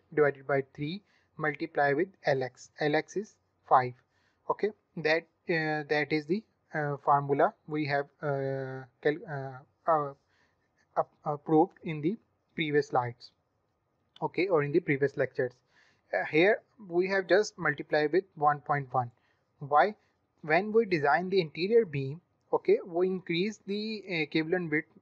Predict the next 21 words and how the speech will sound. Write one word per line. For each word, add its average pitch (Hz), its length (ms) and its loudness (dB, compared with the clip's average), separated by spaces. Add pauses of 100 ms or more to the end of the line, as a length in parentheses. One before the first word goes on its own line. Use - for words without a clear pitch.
by 156 180 2 (100)
ten 147 180 -2
percent. 131 400 -4 (720)
Okay, 180 200 -2 (160)
so 156 80 -8
that's 156 360 2
why 190 260 2 (160)
multiply 151 560 0
with 196 160 -2
one 147 220 2
point 139 300 0
one. 127 200 -2 (420)
So 175 100 -2
the 180 100 -6
equivalent 190 480 -2
width 160 240 -4
is 196 180 2
four 151 280 2
point 156 320 2
seven 123 420 -2
eight. 123 140 -6